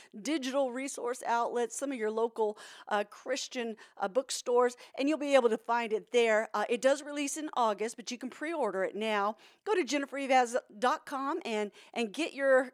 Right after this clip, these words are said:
copy pre-ordered. I'll, I'll make sure to sign it for you. Now let's talk about prophetic words. Um, are they the end of the story?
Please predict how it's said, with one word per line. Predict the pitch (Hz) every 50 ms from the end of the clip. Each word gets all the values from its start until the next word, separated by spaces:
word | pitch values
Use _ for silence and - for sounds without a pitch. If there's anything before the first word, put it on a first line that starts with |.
| _ -
copy | - - 311 311 311 311 294 262
pre-ordered. | 233 - - - 294 277 247 - 254 247 240 202 196 185 175
I'll, | 175 240 269 -
I'll | - 262
make | 262 277 285 240
sure | - 302
to | 254 262
sign | 247 - - 240 214 202
it | 196 - -
for | - 190 185
you. | 175 156 156 156 170 - _ - - - - - - _
Now | 240 254
let's | 285 320 - - -
talk | - - - 302 339 - -
about | 277 208 233 208 208 208 - - - - _ _
prophetic | - 269 233 - - 285 294 294 294 - -
words. | 233 262 269 262 254 262 269 269 - - - - _ _ _ _ -
Um, | 226 233 240 -
are | - 370 453 554
they | - 523 480 453 - 370
the | 339 - _
end | 294 320 330 339 330 320 - -
of | - 262 226
the | 254 254
story? | 233 - - - - - 294 294 269 220 196 175 165